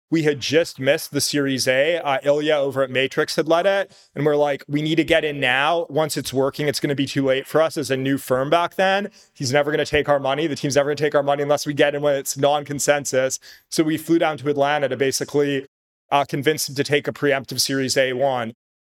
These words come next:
Uh, in the case of Vercel, it was highly opportunistic. Uh, the founder, Guilherme, had reached, uh, reached out to me on Twitter after seeing me on television.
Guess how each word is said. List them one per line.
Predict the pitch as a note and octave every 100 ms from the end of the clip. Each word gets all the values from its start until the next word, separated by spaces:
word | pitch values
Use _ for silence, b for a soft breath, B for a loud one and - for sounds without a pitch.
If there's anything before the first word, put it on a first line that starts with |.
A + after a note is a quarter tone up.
| -
Uh, | C#3+
in | D#3
the | D#3
case | - F3+ G3+ -
of | G3 E3+
Vercel, | B2+ A#2+ D3 - F#3+ F#3+ E3 D#3+
it | C#3+
was | B2+
highly | - E3+ E3+ E3
opportunistic. | D3 C#3+ C#3 - C3+ C3 - B2 A#2 B B B
Uh, | C3+
the | C#3 C3+
founder, | D#3+ D#3 D3+ D3
Guilherme, | C3+ B2 D#3 E3 D#3+ D3+
had | C#3+
reached, | C3 C#3 - -
uh, | C3+ C3+ -
reached | D3 D#3+ E3+
out | D3+
to | -
me | D3+
on | C#3
Twitter | B2 - D3 D3
after | C#3 C#3
seeing | - D3 D3
me |
on | C3+
television. | B2+ C3+ D3 C3+ C3 B2+ C3 C3+